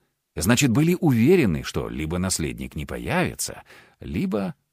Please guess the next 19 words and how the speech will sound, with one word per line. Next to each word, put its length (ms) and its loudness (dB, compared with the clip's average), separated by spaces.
Тут 180 4
я 160 4
увидел 380 4
еще 540 0
одну 340 -2
бумагу. 560 -4
«Ах 340 -6
вы 320 -6
ж 180 -8
скоты 760 -8
позорные», 920 -4
проговорил 560 -4
я 120 -8
в 60 -12
сердцах. 500 -12
«Что 240 4
такое?» 460 -2
спросил 440 -8
Боря. 340 -12